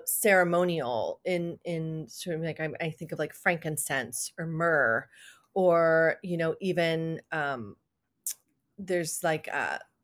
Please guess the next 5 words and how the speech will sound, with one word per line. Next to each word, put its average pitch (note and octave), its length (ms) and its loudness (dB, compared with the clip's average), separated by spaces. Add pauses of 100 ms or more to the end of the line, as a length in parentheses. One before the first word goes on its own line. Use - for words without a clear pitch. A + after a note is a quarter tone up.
(1040)
like, F3+ 200 -2
a E3 140 -2 (120)
deep, F3 320 -6
like, E3 160 -4
sandalwood D3+ 1040 0